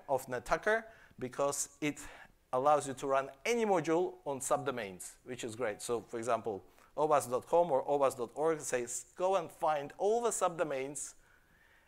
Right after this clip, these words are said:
and scan it with predefined module." You can perform a port scan, you can perform a vulnerability scan, you can perform an, an H T T P status scan, you can do whatever you want on all the subdomains. Of course, the subdomain,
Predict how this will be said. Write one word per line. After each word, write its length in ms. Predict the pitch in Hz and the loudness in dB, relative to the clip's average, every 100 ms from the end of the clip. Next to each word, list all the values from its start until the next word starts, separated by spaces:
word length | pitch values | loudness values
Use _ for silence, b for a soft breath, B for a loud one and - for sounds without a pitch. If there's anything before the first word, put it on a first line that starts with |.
| b | b
and 220 | 143 127 | -6 -6
scan 480 | - - - 139 127 | -8 -8 -2 -2 -2
it 240 | 113 110 - _ | -6 -8 -18 _
with 460 | 135 117 117 - - _ - | -10 -4 -4 -4 -18 _ -10
predefined 640 | - 107 104 110 104 101 107 | -6 -6 -6 -4 -4 -4 -6
module." 320 | 101 95 85 - b | -8 -6 -10 -12 b
You 100 | 110 | -12
can 160 | 98 98 | -10 -8
perform 300 | 107 101 87 | -6 -4 -4
a 80 | 87 | -4
port 260 | 190 202 | -2 -2
scan, 360 | - 180 170 165 | -2 0 0 -2
you 60 | 101 | -10
can 160 | 101 | -14
perform 300 | 90 - 101 | -12 -8 -6
a 60 | 98 | -4
vulnerability 640 | 104 104 113 170 165 - | -4 -4 -4 -4 -6 -8
scan, 400 | 127 - 135 131 - b b b - | -8 -2 -2 -4 -12 b b b -20
you 40 | |
can 160 | - 98 | -16 -14
perform 360 | 92 107 95 | -12 -10 -8
an, 120 | 95 101 95 | -8 -12 -14
an 160 | 92 90 | -14 -14
H 180 | 98 - | -12 -10
T 60 | |
T 60 | 110 | -8
P 120 | 104 | -8
status 360 | - 147 143 123 | -4 -4 -4 -4
scan, 340 | - 135 131 - b b | 0 0 -2 -10 b b
you 120 | 110 | -12
can 160 | - 110 | -8 -4
do 100 | 113 | -2
whatever 240 | 113 117 | 0 0
you 100 | 110 | 2
want 200 | 120 110 - | 0 -2 -4
on 160 | 123 110 | -6 -2
all 200 | 131 147 | 4 4
the 100 | 135 | 4
subdomains. 540 | 127 131 127 120 113 127 | 0 0 -2 -4 -4 -6
Of 100 | - | 0
course, 320 | 156 156 - B B B B | 0 0 -6 B B B B
the 100 | 139 | -4
subdomain, 1000 | 127 - 175 180 175 170 175 175 175 175 | -2 4 4 4 0 2 2 2 0 -4